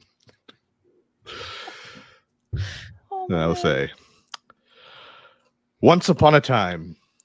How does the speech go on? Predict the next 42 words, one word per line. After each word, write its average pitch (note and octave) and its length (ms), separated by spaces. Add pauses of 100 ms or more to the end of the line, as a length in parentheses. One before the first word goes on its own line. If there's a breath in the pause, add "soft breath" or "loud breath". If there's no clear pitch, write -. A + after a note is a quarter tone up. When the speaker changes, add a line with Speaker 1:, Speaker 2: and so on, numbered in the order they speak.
(140)
Speaker 1:
three - 280
brave G#2 420
young G#2+ 220
adventurers F2 680
set D2 220
out E2 160
on D#2 120
a D2 60
quest. - 480 (800 soft breath)
A A#2 80
long D#3+ 340
tradition, A#2+ 600 (180)
once C3 420
in D#3 80
a D3 60
generation, A2 600
a F2+ 40
young G#2 220
group G2 240
sets F#2 240
forth. - 440 (400)
An G2 60
important A#2 480
quest - 440 (320 soft breath)
that F#2+ 140
could F#2 140
change A#2 320
Atlan A2 380
for A2+ 140
good. G2 400 (480 soft breath)
Behold F3+ 440
an G3 120
ice D#3 280
wall, E2 320 (540 soft breath)
a F#2+ 60
wall G2 360
between G2+ 440
worlds, F#2 400
dividing A#2 560
lake A2+ 200
from A2+ 180
ocean, F#2 460